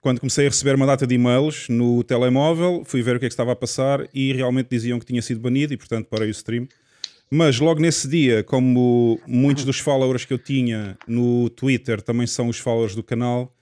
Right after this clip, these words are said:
eu pus uma mensagem no Twitter por indicação do Tone Vase, curiosamente, porque ele também já foi banido e depois explicou-me o que é que eu tinha que fazer. Era pôr um Twitter no, no, era pôr um tweet no Twitter com o Team YouTube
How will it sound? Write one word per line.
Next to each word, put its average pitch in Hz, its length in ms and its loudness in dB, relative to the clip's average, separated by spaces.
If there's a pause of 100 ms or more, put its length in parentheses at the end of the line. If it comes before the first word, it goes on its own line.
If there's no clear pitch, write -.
(380)
eu 120 160 -2
pus 117 260 0
uma 117 80 0
mensagem 117 440 -2
no 117 80 -2
Twitter 127 480 -4
por 120 160 -4
indicação 117 400 -2
do 117 120 0
Tone 117 200 -2
Vase, 117 240 0
curiosamente, 117 480 -2
porque - 140 -6
ele 104 60 -4
também 117 180 -4
já 110 140 -2
foi 127 160 -2
banido 117 340 0
e 107 40 -2
depois - 180 -6
explicou-me 113 380 -4
o 101 40 -10
que 113 60 -8
é - 20 -10
que - 60 -6
eu 110 40 -6
tinha 113 220 -8
que - 60 -20
fazer. 123 360 -6 (580)
Era 131 280 2
pôr 139 220 0
um 139 80 2
Twitter 135 500 -2
no, 123 680 0
no, 117 420 -2
era 117 160 -2
pôr 127 180 -2
um 123 80 2
tweet 127 260 -4
no 120 80 0
Twitter 135 560 -4
com 131 420 0
o 127 120 -2
Team 131 260 0
YouTube 127 420 -2